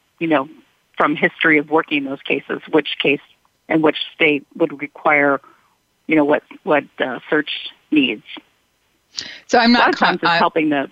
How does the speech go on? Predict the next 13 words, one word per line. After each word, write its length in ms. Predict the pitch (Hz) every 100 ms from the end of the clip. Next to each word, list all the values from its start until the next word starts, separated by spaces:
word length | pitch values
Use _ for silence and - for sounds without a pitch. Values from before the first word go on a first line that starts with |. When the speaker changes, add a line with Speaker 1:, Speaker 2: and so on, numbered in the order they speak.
| -
Speaker 1:
the 140 | 151
client 560 | - 175 165 165 151 139 - -
find 340 | - 170 165 165
the, 80 | 143 151
Speaker 2:
Right. 200 | 185 139
Speaker 1:
find 260 | 135 160 165
the 140 | 139
location 580 | 143 135 - 151 147 156 147
and 100 | 147
find 280 | 160 147 156
the, 220 | 151 131 - _ _ _ -
the 100 | 165 -
family 800 | 170 151 151 151 143 143 151